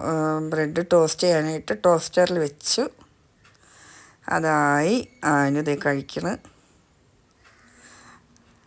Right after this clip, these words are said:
അത് കണ്ടാലറിയാലോ പഴയ വീഡിയോ ആണ്. അതിൻ്റെ മുടി കണ്ടോ? ഇതും അതുപോലെ തന്നെ ഒരു, ഏഹ്, ചിക്കൻ, ഏഹ്, ൻ്റെ വീഡിയോ, ഹരിയാലി ചിക്കൻ. ഇതിൻ്റെ വീഡിയോ ഞാൻ ഇട്ടിട്ടുണ്ടായിരുന്നു,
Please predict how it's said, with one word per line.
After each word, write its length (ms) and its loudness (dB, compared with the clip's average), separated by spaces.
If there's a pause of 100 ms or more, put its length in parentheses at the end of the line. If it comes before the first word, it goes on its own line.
(340)
അത് 100 -6
കണ്ടാലറിയാലോ 720 4
പഴയ 360 2
വീഡിയോ 360 2
ആണ്. 180 4 (1600)
അതിൻ്റെ 300 -2
മുടി 240 0
കണ്ടോ? 260 0 (1200)
ഇതും 240 4
അതുപോലെ 360 2
തന്നെ 280 0
ഒരു, 180 0 (160)
ഏഹ്, 640 2
ചിക്കൻ, 420 0 (420)
ഏഹ്, 340 2 (100)
ൻ്റെ 220 0
വീഡിയോ, 300 0
ഹരിയാലി 540 2
ചിക്കൻ. 340 -4 (640)
ഇതിൻ്റെ 260 2
വീഡിയോ 440 4
ഞാൻ 260 4
ഇട്ടിട്ടുണ്ടായിരുന്നു, 800 0